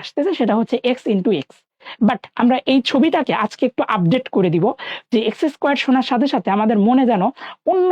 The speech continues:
কোনো ছবি আসলে আনা যায় কিনা, যেটা এই ছবিটার থেকে আর একটা বেটার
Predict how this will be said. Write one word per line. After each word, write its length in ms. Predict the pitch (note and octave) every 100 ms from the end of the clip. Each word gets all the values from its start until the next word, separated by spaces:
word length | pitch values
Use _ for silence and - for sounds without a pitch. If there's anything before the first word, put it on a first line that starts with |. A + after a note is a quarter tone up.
| D#4 -
কোনো 120 | C#4+ -
ছবি 180 | B3+ B3 G#3
আসলে 200 | A#3 G#3+
আনা 120 | G#3 G#3+
যায় 180 | G3+ F#3 F3
কিনা, 200 | E3+ D3+ _ -
যেটা 200 | F3 G3+ - _ _ _ - C4
এই 60 | C4
ছবিটার 320 | C4+ B3+ B3 G#3+
থেকে 120 | B3+ C4
আর 60 | A3 A3
একটা 140 | A3+ D#3
বেটার 240 | G#3+ C4